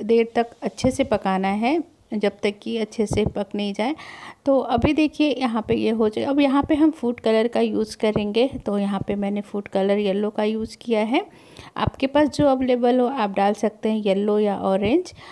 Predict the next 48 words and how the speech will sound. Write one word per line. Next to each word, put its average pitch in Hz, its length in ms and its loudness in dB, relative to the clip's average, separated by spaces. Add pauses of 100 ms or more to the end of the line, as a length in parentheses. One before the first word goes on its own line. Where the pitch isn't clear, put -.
(260)
तो 202 200 0
यहाँ 208 240 -2
पे 220 120 -4
मैंने 214 280 -2
डाल 196 280 0
दिया 240 200 2
और 202 160 2
हम 202 240 2
इसे 202 240 -4
mix 214 280 -6
कर 233 180 0
लेंगे। 233 340 0
ये 269 180 4
optional 285 640 4
है, 302 140 6 (100)
अगर 254 260 4
आप 247 180 2
नहीं 240 300 4
डालेंगे 247 460 2
तो 233 240 -2
भी 247 220 2 (380)
कोई 269 180 4
फ़र्क 262 380 2
नहीं 247 260 4
आएगा। 214 360 0 (180)
अगर 202 260 0
आपके 202 280 2
पास 214 320 -2
है 208 100 0
तो 208 140 -2
डाल 202 320 0
दें, 302 180 0
अगर 214 180 -4
नहीं 285 280 4
है 294 100 4
तो 254 200 -4
कोई 247 240 0
color 254 300 2
नहीं 240 220 0
है 220 100 0
तो 214 140 -4
आप 196 220 0
कोई 277 260 2
नहीं 294 160 4
डालें, 240 260 0
ऐसे 220 360 0
ही 311 60 4
बनाएं 285 400 4